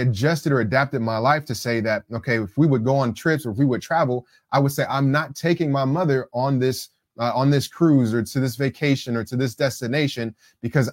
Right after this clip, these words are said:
I'm not gonna put her in the way of this thing." I adjusted my entire life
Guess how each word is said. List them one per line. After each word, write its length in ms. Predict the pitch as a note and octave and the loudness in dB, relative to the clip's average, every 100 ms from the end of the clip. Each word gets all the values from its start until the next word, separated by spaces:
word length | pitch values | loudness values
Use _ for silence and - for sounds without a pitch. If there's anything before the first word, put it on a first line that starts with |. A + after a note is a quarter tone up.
| - | -2
I'm 340 | C3+ E3 E3+ | 2 4 4
not 200 | D3 C3+ | 4 0
gonna 160 | C#3 A#2 | -4 -6
put 240 | - C3+ | -2 -2
her 320 | A2 C#3+ C#3+ - | 2 0 0 0
in 220 | C3+ C3 | 0 2
the 140 | B2 | 2
way 320 | A#2 B2+ C3 B2 | 0 2 0 0
of 280 | A#2+ G#2 | -2 -2
this 280 | G#2 G#2+ F#2 | -2 -2 -4
thing." 300 | - G#2+ C#2+ _ _ _ _ _ _ _ _ _ _ _ _ _ _ _ _ | -10 -12 -12 _ _ _ _ _ _ _ _ _ _ _ _ _ _ _ _
I 120 | C3 C#3 B2+ | 2 4 4
adjusted 420 | G#2+ E3+ D3 D3+ | 2 2 2 0
my 160 | C3+ | 0
entire 440 | B2+ A2+ D3 C#3 A#2+ | 0 -2 0 0 2
life 300 | C3+ B2+ | 2 0